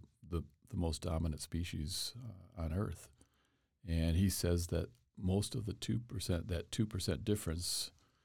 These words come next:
is in, is the, uh, larynx, larynx, and that language is at the root of what is called in anthropology the Great Leap Forward,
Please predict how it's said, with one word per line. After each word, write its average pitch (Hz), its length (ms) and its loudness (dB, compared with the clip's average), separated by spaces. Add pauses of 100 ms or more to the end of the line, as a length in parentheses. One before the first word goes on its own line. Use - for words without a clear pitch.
(420)
is 82 640 4 (400)
in, 85 160 2 (320)
is 82 240 0
the, 82 360 0
uh, 80 200 0
larynx, 87 800 -2
larynx, 92 540 0 (240)
and 82 500 2 (440)
that 82 260 -4 (140)
language 85 460 2
is 85 140 0
at 82 120 -2
the 82 80 -4
root 87 300 4 (240)
of 85 380 -2
what 85 180 0 (640)
is - 140 -6
called 82 360 0 (240)
in 90 200 -2
anthropology 82 720 0
the 76 100 -4
Great 80 300 -2
Leap - 180 -4
Forward, 82 500 0